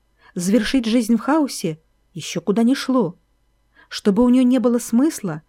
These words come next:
не слишком на меня похоже. Но желать, чтобы разбилась малышка Пав,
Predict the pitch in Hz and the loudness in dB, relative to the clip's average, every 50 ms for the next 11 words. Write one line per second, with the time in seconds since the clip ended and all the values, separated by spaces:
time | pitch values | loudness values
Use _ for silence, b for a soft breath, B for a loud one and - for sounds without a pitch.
0 | _ _ _ _ _ _ _ _ _ - 214 226 247 233 - - 233 220 - - | _ _ _ _ _ _ _ _ _ -2 2 2 2 2 2 0 -2 -2 0 0
1 | 240 233 226 226 214 220 214 208 - 247 - - 202 185 180 170 180 175 - _ | 0 2 2 2 0 -2 -4 -4 -6 -8 -6 -4 -4 -4 -4 -4 -8 -12 -12 _
2 | _ _ _ _ _ _ _ _ _ _ _ _ _ - 180 170 185 190 160 196 | _ _ _ _ _ _ _ _ _ _ _ _ _ -14 -8 -6 -6 -4 -4 -4
3 | 185 185 214 220 214 - - - 180 151 175 165 165 170 170 170 156 220 240 190 | -4 -2 -4 -4 -6 -8 -8 -8 -6 -4 -4 -4 -4 -4 -6 -6 -4 -2 -2 -2
4 | 180 - - 165 151 156 175 208 214 - - 165 160 _ - 170 208 294 302 - | -2 -4 -6 -6 -4 -4 -4 -4 -6 -6 -8 -10 -10 _ -4 -4 -4 -4 -6 -10
5 | - | -16